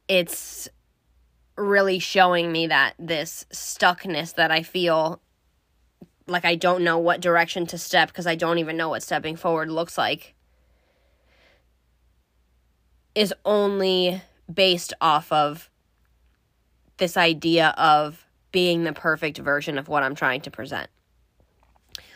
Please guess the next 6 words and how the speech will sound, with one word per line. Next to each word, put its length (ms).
All 200
the 100
while 400
knowing 580
me 400
sharing 800